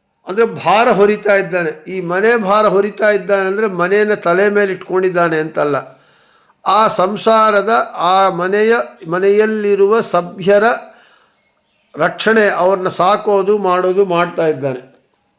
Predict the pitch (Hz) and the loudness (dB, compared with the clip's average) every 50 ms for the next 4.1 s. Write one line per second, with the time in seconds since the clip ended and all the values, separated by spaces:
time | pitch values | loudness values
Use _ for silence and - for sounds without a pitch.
0 | - 110 110 131 113 - 123 120 120 120 123 139 170 175 147 117 120 139 156 - | -20 -16 -16 -16 -14 -12 -10 -10 -10 -8 -8 -6 -4 -4 -4 -4 -6 -8 -8 -10
1 | - - - _ _ _ _ - - - - - _ _ _ _ _ _ _ _ | -12 -16 -20 _ _ _ _ -16 -16 -16 -16 -20 _ _ _ _ _ _ _ _
2 | _ _ - - 131 151 180 208 226 240 240 247 240 240 240 240 240 254 254 262 | _ _ -10 -4 -2 -2 0 2 2 2 2 2 2 0 -2 -2 -4 -4 -4 -4
3 | 214 - - 175 180 202 220 214 - 240 226 226 226 220 220 220 214 214 208 202 | -6 -2 0 2 2 2 2 0 -2 -4 -2 -2 0 0 2 2 2 0 -2 -4
4 | 202 208 | -2 0